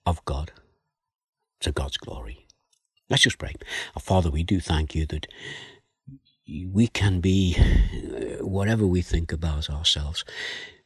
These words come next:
We know that you love us and you care for us. And when we come to you through the power of the death and resurrection of your Son, Jesus, then we are yours. And our Father, we just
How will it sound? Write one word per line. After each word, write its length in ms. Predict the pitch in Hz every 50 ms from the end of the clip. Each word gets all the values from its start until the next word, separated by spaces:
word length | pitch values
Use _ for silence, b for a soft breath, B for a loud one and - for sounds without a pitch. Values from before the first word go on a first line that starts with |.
| B _ _
We 240 | 170 117 98 95 92
know 140 | 95 104
that 140 | 113 107 -
you 160 | - 87 87
love 200 | 82 82 82 82 87
us 160 | 90 82 -
and 100 | 78 76
you 120 | 80 87 85
care 220 | - - 78 76
for 140 | 73 - -
us. 120 | 78 78 90
And 80 | 90
when 120 | 98 107 127
we 140 | 139 135 131
come 280 | - - 120 110 107
to 200 | - - - 98
you 400 | 90 85 82 85 92 98 95 92
through 220 | 92 - - 85 80
the 100 | 87 82
power 460 | - - 82 82 85 87 90 95 90
of 200 | 82 76 76 - B B B B B B B _
the 100 | - 82
death 340 | 76 80 90 87 90 - -
and 100 | 92 82
resurrection 760 | 82 85 85 82 78 73 73 76 73 - - - - 80 76
of 120 | 78 76 78
your 220 | 87 87 85 87
Son, 300 | - - - 92 87 87
Jesus, 580 | 85 - 82 80 80 80 - 78 78 80 - - B B B B B B B B B B B -
then 180 | 107 104 107 95
we 240 | 104 101 98 - - -
are 160 | 82 82 80
yours. 560 | 76 73 73 76 78 76 80 80 - - - - _ _ _ _ _ _ _ _ _ _ _ _ _ -
And 100 | 92 90
our 60 | 87
Father, 340 | - - - 92 90 90 85
we 260 | 73 78 82 80 - B B B B B B B B B B B 123
just 260 | 110 107 98 -